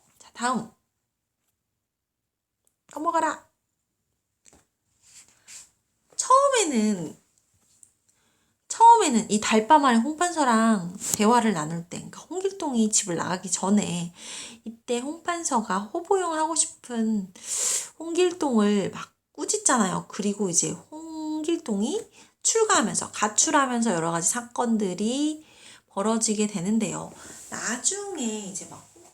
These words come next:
홍길동이 막 활빈당이 되어가지고 막 탐관오리를 막 혼내주고, 그리고 나서 막 병조판서의 벼슬을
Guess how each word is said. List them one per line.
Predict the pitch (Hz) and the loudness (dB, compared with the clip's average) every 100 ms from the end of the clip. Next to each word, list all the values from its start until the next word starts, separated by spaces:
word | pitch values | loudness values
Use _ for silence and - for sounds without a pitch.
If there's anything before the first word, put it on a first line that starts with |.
| _ _ _ 359 | _ _ _ _
홍길동이 | 359 370 359 320 240 208 208 - - - _ _ - _ _ _ _ _ _ _ _ - _ | -18 -18 -16 -14 -12 -12 -12 -16 -20 -20 _ _ -20 _ _ _ _ _ _ _ _ -20 _
막 | - - _ - - - - - | -20 -20 _ -20 -20 -20 -20 -18
활빈당이 | - 349 392 381 403 392 349 311 240 | -8 -2 0 2 0 2 0 0 -4
되어가지고 | 190 196 226 220 - 208 208 208 214 214 | -2 0 2 4 4 2 0 0 -2 -2
막 | 185 190 - | -2 -4 -6
탐관오리를 | - 330 339 339 339 330 302 285 269 269 | -6 -6 -8 -6 -4 -4 -4 -8 -10 -10
막 | 254 233 330 | -12 -14 -16
혼내주고, | 339 339 339 320 320 302 302 294 294 294 | -14 -12 -4 -4 -4 -10 -8 -8 -10 -12
그리고 | 262 269 277 | -18 -16 -8
나서 | 247 233 233 240 240 240 233 - - - - _ | -4 -4 -4 -4 -4 -6 -10 -18 -18 -18 -20 _
막 | - - - - _ | -18 -18 -18 -20 _
병조판서의 | 233 233 233 262 262 277 262 254 240 233 220 214 214 214 214 214 | 2 4 4 2 -4 -4 -2 -2 2 4 6 4 4 4 2 -2
벼슬을 | 185 185 214 190 180 185 190 180 - | -2 2 2 2 0 0 0 0 -4